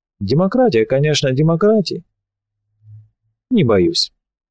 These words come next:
«Я всё это к тому, что вместе мы бы взяли эту банду тёпленькими. Пещера сейчас набита нашими экспертами.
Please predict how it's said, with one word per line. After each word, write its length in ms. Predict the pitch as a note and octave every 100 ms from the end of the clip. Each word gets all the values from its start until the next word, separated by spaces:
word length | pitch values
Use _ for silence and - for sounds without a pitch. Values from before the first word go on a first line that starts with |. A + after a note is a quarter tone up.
| _ _ _ _ _ _ _ _ - _ _ _ _ -
«Я 220 | A2 D#3+
всё 180 | G#3+ A3
это 180 | G#3+
к 60 | F#3
тому, 360 | G#3 G#3 A3 B2 - -
что 240 | - A#2+ D3
вместе 320 | G#3 - D3+
мы 120 | D3
бы 140 | C#3+
взяли 320 | C#3 F3 F3 A#2+
эту 180 | C#3
банду 360 | C3 D3 D3+ C#3
тёпленькими. 600 | D#3+ E3 - G2 - D#3 _ _ _ _ -
Пещера 340 | F#3+ C4 -
сейчас 420 | - A#2 - A#2+
набита 400 | C#3+ D3 D3 A#2
нашими 360 | A#2+ A2+ B2+ B2
экспертами. 600 | A#2+ - B2+ G#2+ F3